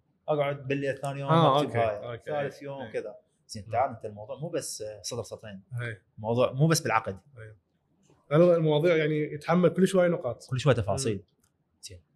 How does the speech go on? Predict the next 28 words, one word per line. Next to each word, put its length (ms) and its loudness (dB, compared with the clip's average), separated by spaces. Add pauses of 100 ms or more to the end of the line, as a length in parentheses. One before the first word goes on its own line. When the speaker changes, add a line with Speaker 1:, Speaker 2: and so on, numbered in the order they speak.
Speaker 1:
تيجي 160 2
أنت 100 2
اليوم، 340 0 (720)
آه، 600 -6
طالع 200 8
من 100 -2
فرعين. 320 -2 (240)
Speaker 2:
مم. 260 -16 (720)
Speaker 1:
بتجربة 340 2
فرع 220 -2
ثاني. 340 -6 (160)
Speaker 2:
مم. 220 -20 (360)
Speaker 1:
راح 100 -14
تطرح 280 2
فرانشايز 560 -4 (360)
Speaker 2:
أوكي. 100 -4
Speaker 1:
بالعراق. 520 -2 (960)
علامة 260 6
تجارية 340 0
محلية 360 -4
عراقية. 280 -2
Speaker 2:
يعني 140 0
الفرع 200 -2
الأول 400 4
والثاني، 460 0
الثالث 380 2
فرانشايز. 460 -2
Speaker 1:
فرانشايز. 440 -2